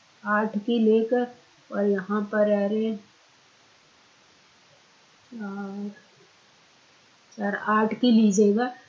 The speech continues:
तो आपका जो चेस बोर्ड होता है वैसे आपका array का ये value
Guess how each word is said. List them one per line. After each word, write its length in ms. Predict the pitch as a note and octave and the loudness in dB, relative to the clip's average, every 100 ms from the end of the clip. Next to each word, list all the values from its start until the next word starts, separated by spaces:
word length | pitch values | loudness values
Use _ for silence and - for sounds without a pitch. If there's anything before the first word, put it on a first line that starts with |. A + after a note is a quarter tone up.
| _ | _
तो 60 | A#3+ | 0
आपका 300 | A3+ A#3 B3+ | 0 2 2
जो 160 | C#4 | 2
चेस 460 | C4+ - C4+ C4 - | 0 4 6 6 2
बोर्ड 260 | A#3+ A3+ A3 | 6 6 6
होता 320 | G#3 G3+ A3 | 4 2 0
है 120 | B3 | 0
वैसे 420 | G#3+ F#3 F#3 A3 A3 | 2 0 0 -2 -2
आपका 380 | F3+ - - | -2 -6 -8
array 500 | G2+ - E3+ F3 A3 | -8 -10 -12 -8 -8
का 220 | A#3 A#3 D#4 - _ _ - | -4 -4 -4 -10 _ _ -2
ये 180 | G#3 A#3 | 4 4
value 480 | G3+ E3 E3 A3 | 4 -2 -4 -4